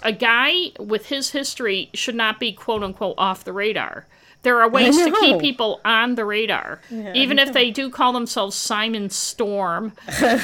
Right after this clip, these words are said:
Speaker 1: which I'm like, "What the hell?" But anyway,
Speaker 2: Oh my
Speaker 1: I could
Speaker 2: God.
Speaker 1: go on. And, uh, you know, maybe people are grateful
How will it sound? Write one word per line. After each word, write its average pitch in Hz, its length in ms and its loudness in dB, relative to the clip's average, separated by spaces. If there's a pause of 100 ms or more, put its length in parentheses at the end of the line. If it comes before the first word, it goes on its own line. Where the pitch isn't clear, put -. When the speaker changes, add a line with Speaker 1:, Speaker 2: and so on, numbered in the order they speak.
(800)
Speaker 1:
which - 340 0
I'm 262 220 0
like, 185 260 -4 (100)
"What 277 140 -10
the 214 140 -8
hell?" 196 340 -2 (220)
But 226 100 0
anyway, 196 560 6
Speaker 2:
Oh - 40 2
my 208 80 6
Speaker 1:
I 190 40 0 (100)
could 262 120 -4
Speaker 2:
God. - 0 -
Speaker 1:
go 208 120 0
on. 190 260 0 (240)
And, 277 160 4
uh, 233 440 4
you 285 140 0
know, 226 180 2
maybe 226 320 -2
people 247 260 -4
are 185 140 0
grateful 247 680 -4